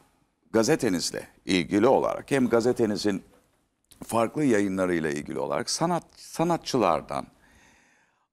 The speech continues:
af diler gibi demek istemiyorum ama onları gayet iyi anlıyor edasıyla. Hep dediniz ki, "Ya işte bazılarını üzdük, bazılarını üzmedik." Çünkü hep,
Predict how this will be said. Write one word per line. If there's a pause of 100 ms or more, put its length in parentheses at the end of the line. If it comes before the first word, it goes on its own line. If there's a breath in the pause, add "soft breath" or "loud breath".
(340)
af
diler
gibi
demek
istemiyorum
ama
onları
gayet
iyi (200)
anlıyor (600)
edasıyla.
Hep
dediniz
ki,
"Ya
işte
bazılarını
üzdük,
bazılarını
üzmedik."
Çünkü
hep,